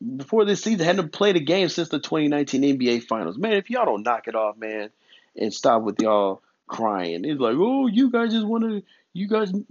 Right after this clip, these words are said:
LeBron, uh, K D needs to get slandered like LeBron." Shut up! No, he doesn't. Because one, K D didn't quit. He just didn't hit a shot. Like I said, it is what it is. Like I said, I,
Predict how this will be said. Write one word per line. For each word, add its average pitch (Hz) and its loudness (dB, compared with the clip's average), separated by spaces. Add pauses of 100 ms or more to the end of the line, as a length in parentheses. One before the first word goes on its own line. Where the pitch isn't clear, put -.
(140)
LeBron, 180 2
uh, 165 -12
K 233 -4
D 233 -2
needs 220 -2
to 214 -6
get 208 -4
slandered 220 -2
like 202 -8
LeBron." 190 -6
Shut - 0
up! 104 2
No, 175 -2
he 165 -4
doesn't. 104 -4 (580)
Because 117 -2
one, 165 -2
K 160 -4
D 156 -6
didn't 139 0
quit. 113 -2
He 135 -2
just 123 0
didn't 113 2
hit 117 -2
a 113 -4
shot. 131 0 (1160)
Like 123 4
I 107 0
said, 71 -4 (120)
it 160 0
is 151 4
what 135 2
it 117 2
is. 101 -4
Like 107 -6
I 104 -8
said, 85 -6
I, 58 -6